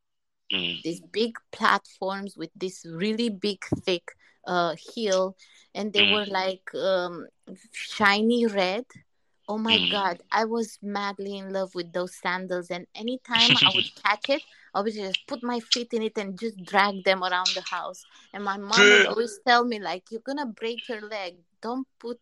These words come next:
Speaker 2: them in your, uh, feet." But,
Speaker 1: <laughs>
Speaker 2: uh, yeah, I was obsessed with them. They were so pretty. But then I ended up being super tomboy, and I was wearing only sneakers and stuff
Speaker 1: Mm.
Speaker 2: like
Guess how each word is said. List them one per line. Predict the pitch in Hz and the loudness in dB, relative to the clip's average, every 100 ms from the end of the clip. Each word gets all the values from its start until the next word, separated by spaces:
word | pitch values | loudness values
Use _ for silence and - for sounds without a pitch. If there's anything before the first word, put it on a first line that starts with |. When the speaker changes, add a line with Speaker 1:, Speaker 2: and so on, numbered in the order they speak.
| - | -10
Speaker 2:
them | 196 202 | -10 -8
in | 180 | -8
your, | 175 170 | -6 -6
uh, | - - _ - - | -6 -10 _ -14 -14
feet." | - 180 110 - - - - - - | -2 0 0 -6 -18 -16 -14 -16 -8
But, | 190 185 175 - | 2 4 6 4
Speaker 1:
<laughs> | |
Speaker 2:
uh, | 170 165 | 4 2
yeah, | 196 165 - | 2 4 4
I | 190 | 2
was | 220 262 | 2 2
obsessed | 262 - 254 262 - | 0 2 0 0 -4
with | 247 202 | -6 -2
them. | 202 190 | -4 -4
They | 202 | -8
were | 202 | -6
so | 208 - - 240 226 | -10 -12 0 2 2
pretty. | - 247 233 180 | 0 -6 -6 -6
But | 175 180 | -6 -6
then | 190 220 | -6 -6
I | 214 | -6
ended | 208 214 | -6 -4
up | 208 185 | -4 -4
being | 190 190 196 | -6 -6 -10
super | 190 - 185 190 | -12 -12 -6 -8
tomboy, | 185 190 180 185 170 175 170 | -4 -2 -2 -2 -6 -4 -6
and | 170 | -10
I | 170 | -8
was | 170 | -6
wearing | 165 175 175 175 | -6 -6 -6 -10
only | 165 170 175 165 | -12 -10 -12 -12
sneakers | - 170 170 - 156 160 | -10 -6 -4 0 0 -2
and | 147 151 160 | -10 -12 -14
stuff | - - 175 175 | -6 -2 0 0
Speaker 1:
Mm. | |
Speaker 2:
like | 180 | -2